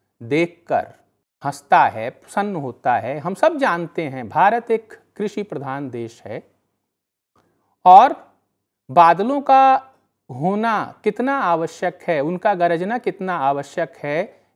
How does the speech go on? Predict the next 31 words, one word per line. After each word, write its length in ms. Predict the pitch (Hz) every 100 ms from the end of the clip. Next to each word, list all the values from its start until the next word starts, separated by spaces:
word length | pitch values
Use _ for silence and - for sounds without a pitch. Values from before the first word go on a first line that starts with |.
| -
ये 100 | 180
हमसे 320 | 180 190 -
अधिक 300 | 208 185 196
और 160 | 190 190
कौन 360 | - 185 220
जानता 440 | 202 143 110 - 104
है। 240 | 78 87 _ _ _ _ _ _ _ -
इसलिए 640 | 226 226 277 294 185 87 _ _ _ _ _ _ 135
बादलों 540 | 170 175 185 247 339
के 160 | - 302
उस 160 | 285 -
शोरगुल 680 | - 226 262 262 214 240
में 340 | 233 233 226 190
चाहे 440 | - 185 180 277
जितनी 360 | 226 220 220 220
आहतता 580 | - 156 156 - - 170
हो, 340 | 151 156 151
चाहे 420 | 139 - 160 180 226
जितनी 320 | 202 - 202
पीड़ा 360 | - 160 160 156
हो, 220 | 151 156
लेकिन 280 | 156 165 156
विश्व 300 | 147 214 202
को 200 | 190 185
वो 200 | 175 185
अपनी 360 | 190 143 - 185
पीड़ा 340 | 185 151 151 170
में 120 | 160
से 180 | 143 143
भी 100 | 156
कुछ 320 | 185 240 -